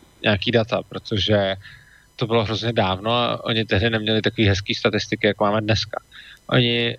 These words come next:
vlastně rozumný statistiky začínají před několika desítkama let a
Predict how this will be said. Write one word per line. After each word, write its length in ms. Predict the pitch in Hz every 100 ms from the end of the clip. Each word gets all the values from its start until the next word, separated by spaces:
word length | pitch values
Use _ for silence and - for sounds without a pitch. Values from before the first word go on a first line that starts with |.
| _
vlastně 340 | 120 - 123
rozumný 460 | 120 113 110 113 117
statistiky 920 | - 117 107 - 117 117 113 113 117
začínají 680 | 104 - 113 110 110 110 110
před 220 | - 107
několika 440 | 107 101 104 101
desítkama 560 | 110 101 101 - 107 117
let 240 | 107 - - _ _ _ _ _ _ _ -
a 120 | 113